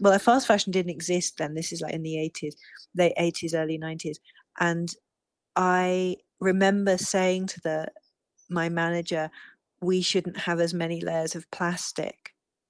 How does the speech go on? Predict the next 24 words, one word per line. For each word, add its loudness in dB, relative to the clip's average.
in 2
the -2
clo-, 2
garments 4
that -6
are -4
sent -4
to -8
us, -10
that, -6
you -2
know, -4
this -6
is -4
really 0
harmful, -8
and -8
we -8
should, -6
you -4
know, 0
we 2
could -8
cut 0